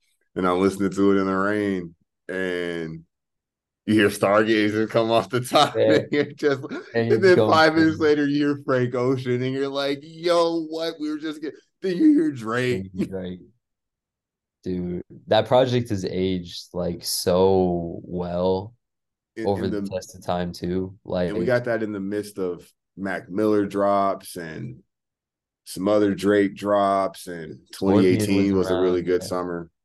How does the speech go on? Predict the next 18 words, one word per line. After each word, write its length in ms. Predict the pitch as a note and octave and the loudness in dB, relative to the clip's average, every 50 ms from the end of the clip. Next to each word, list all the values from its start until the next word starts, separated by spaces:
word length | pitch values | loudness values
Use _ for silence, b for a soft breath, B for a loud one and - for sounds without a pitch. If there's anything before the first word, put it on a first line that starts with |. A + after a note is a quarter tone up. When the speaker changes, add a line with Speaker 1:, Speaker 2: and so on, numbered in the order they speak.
| _ | _
Speaker 1:
That 140 | - D#2+ E2+ | -6 -4 -2
was 120 | F2 F2 F2 | -2 -2 -2
a 20 | |
Speaker 2:
That 40 | F2+ F#2 | -2 -2
Speaker 1:
good 80 | F2+ F2+ | -2 0
Speaker 2:
was. 80 | F#2 | 0
Speaker 1:
summer. 420 | F#2 F#2 F2+ F2 E2+ E2+ E2 D#2+ - _ | 0 0 -2 -2 -4 -6 -8 -10 -14 _
And, 220 | - D#2+ E2 D#2+ E2 | -10 -8 -4 -2 -2
uh, 340 | E2 D#2+ D#2+ E2 D#2 D#2 - - _ _ _ _ _ _ _ - | -2 0 0 -2 -2 -4 -6 -10 _ _ _ _ _ _ _ -6
if 140 | E2+ E2+ | -4 -4
you 100 | E2+ F2+ | -4 -2
need 200 | F2+ F#2+ F#2+ F2+ F2+ | 0 0 0 0 0
any 200 | F2+ F2 F2+ F2+ | -2 -2 -4 -6
signs 440 | F2 - F2+ F2 F2 F2 E2+ E2 D#2+ | -6 -6 -6 -4 -4 -6 -8 -6 -4
that 260 | F2 F2 E2+ D#2 - - _ _ _ - | -2 -2 -2 -2 -6 -10 _ _ _ -20
twenty 260 | - - F#2 F2+ E2+ | -12 -10 -8 -8 -8
twenty-three's 580 | E2+ - F2+ F2 E2+ E2 - F2 F2 E2+ D#2+ E2 | -8 -8 -8 -8 -8 -6 -6 -6 -6 -6 -6 -4
got 280 | F2+ E2+ E2 D#2 D#2 | -2 -2 -2 -2 -4